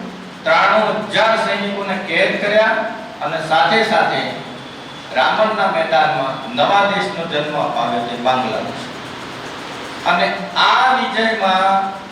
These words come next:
સૌથી જો કોઈને આઘાત લાગ્યો હોય તો તે લાગેલો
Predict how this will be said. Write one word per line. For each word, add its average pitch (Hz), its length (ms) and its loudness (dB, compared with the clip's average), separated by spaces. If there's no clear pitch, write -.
સૌથી 233 560 0
જો 226 80 0
કોઈને 196 400 -2
આઘાત 165 500 2
લાગ્યો 127 500 0
હોય 139 180 -2
તો 160 60 -6
તે 190 340 2
લાગેલો 165 520 2